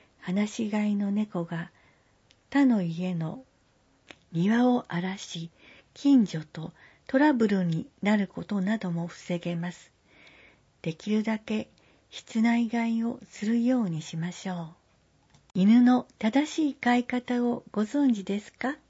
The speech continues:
飼い主は、飼い犬が人に危害を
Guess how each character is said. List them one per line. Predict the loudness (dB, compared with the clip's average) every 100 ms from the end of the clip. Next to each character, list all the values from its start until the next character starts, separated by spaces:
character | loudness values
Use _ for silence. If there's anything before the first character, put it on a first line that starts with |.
| _ _ _ _ -20 _ _ -8
飼 | 2 6
い | 8
主 | 6 2 -6
は、 | -4 -4 -6 _ -20 _ _
飼 | 0 2
い | 4 4 4
犬 | 2 0
が | -4 -8 _ _ _
人 | -16 -4 0
に | 0 -2 -6
危 | -6 0
害 | 0 0 -4
を | -6 -8